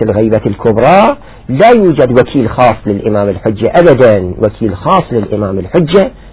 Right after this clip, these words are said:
أبدًا ما يوجد، وإنما العلماء بصورة عامة هم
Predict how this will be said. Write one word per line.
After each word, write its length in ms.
أبدًا 320
ما 180
يوجد، 600
وإنما 840
العلماء 720
بصورة 520
عامة 920
هم 340